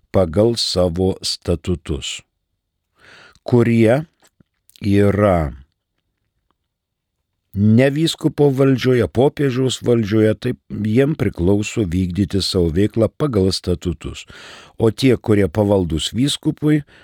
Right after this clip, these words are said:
atsiklausia vyskupo, irgi raštu. Dar reikia žiūrėti į savąją teisę,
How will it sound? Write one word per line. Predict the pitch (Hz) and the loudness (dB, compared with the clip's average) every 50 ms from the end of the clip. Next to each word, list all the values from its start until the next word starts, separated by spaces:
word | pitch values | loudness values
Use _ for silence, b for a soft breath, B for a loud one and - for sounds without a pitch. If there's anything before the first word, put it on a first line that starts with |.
| b b - | b b -6
atsiklausia | - 104 - - - 85 - - 87 90 90 98 107 107 - - - 107 101 98 101 b b b b | -4 -4 -4 -4 -8 -8 -4 0 2 2 2 2 0 -2 -4 -6 -4 -4 -4 -4 -4 b b b b
vyskupo, | _ - 71 80 85 76 71 - - - - - - - - 85 82 78 - _ | _ -8 -4 -2 -2 -2 -2 -4 -8 -10 -12 -16 -16 -14 -14 -14 -14 -16 -14 _
irgi | - 139 143 120 110 120 123 - - | -2 -2 -2 0 -2 -2 -2 -2 -4
raštu. | - 92 101 101 98 - - - - - - 69 - _ _ _ _ B B B B B B B B B | -6 -4 -2 -2 -2 -4 -6 -8 -10 -10 -12 -12 -12 _ _ _ _ B B B B B B B B B
Dar | - 104 131 123 123 135 135 | -4 0 2 2 2 2 0
reikia | 147 147 156 156 151 - - 156 | 0 0 0 0 0 0 0 -2
žiūrėti | 147 131 - 143 139 127 135 135 135 135 127 - - 131 | 0 0 0 0 0 2 2 2 0 0 -2 -2 -2 -2
į | 127 - - 104 107 110 110 104 B B B | -2 -2 -2 0 2 2 2 2 B B B
savąją | B - - - - - - 117 127 139 147 151 135 120 131 123 123 120 120 120 113 | B -8 -6 -6 -4 -4 -4 -2 -2 -2 -2 -2 -2 0 0 2 2 2 0 0 -2
teisę, | - - - 113 95 78 78 82 - - - - 82 - | -2 -2 0 0 0 -2 -4 -8 -8 -8 -8 -8 -10 -14